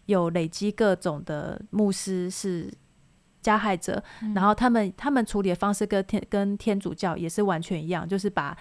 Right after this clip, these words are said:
Speaker 1: 这个犯事的牧师就调到别的教会去，
Speaker 2: 嗯。
Speaker 1: 然后所以这个受害者的人数就不断的增加，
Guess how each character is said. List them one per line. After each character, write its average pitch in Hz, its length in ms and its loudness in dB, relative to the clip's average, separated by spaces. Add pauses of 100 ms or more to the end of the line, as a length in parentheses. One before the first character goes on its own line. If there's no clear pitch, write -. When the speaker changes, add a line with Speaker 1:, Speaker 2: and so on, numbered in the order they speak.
(260)
Speaker 1:
这 214 140 2
个 180 200 0
犯 220 240 2
事 220 220 -2
的 180 240 2
牧 208 180 2
师 196 160 -4
就 196 140 0
调 202 220 2
到 196 160 2
别 165 160 -4
的 170 120 -2
教 170 200 2
会 175 160 -2
去， - 300 -8
Speaker 2:
嗯。 220 300 -2
Speaker 1:
然 180 120 0
后 202 100 4
所 208 140 2
以 185 80 2
这 208 160 -4
个 175 160 0
受 220 160 0
害 208 120 4
者 185 140 -4
的 160 140 -4
人 170 200 -2
数 196 160 -2
就 190 140 0
不 165 140 -6
断 180 200 2
的 160 80 -2
增 160 280 -4
加， 160 260 -4